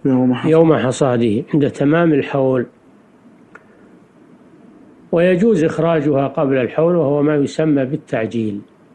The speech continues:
Speaker 2: يجوز أن تعجل
Speaker 1: الزكاة.
Speaker 2: الزكاة قبل الحول إذا دعت إلى ذلك حاجة، لأن النبي صلى الله عليه وسلم تعجل من عمه العباس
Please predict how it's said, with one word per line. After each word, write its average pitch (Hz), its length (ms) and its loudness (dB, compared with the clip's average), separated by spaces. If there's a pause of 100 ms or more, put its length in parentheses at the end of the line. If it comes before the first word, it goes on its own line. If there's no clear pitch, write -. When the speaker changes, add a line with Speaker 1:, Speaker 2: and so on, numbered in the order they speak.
(100)
Speaker 2:
يجوز 143 340 -2
أن 131 140 -2
تعجل 123 600 -4 (220)
Speaker 1:
الزكاة. 131 360 -4 (300)
Speaker 2:
الزكاة 143 520 0
قبل 151 380 -2
الحول 151 420 0
إذا 147 220 0
دعت 147 400 -2
إلى 135 140 0
ذلك 147 720 -2
حاجة، 123 480 -2 (1160)
لأن 156 260 2
النبي 156 420 2
صلى 156 200 -4
الله 147 120 0
عليه 143 240 0
وسلم 160 380 -2
تعجل 139 600 -2
من 127 140 0
عمه 135 360 0
العباس 123 680 -4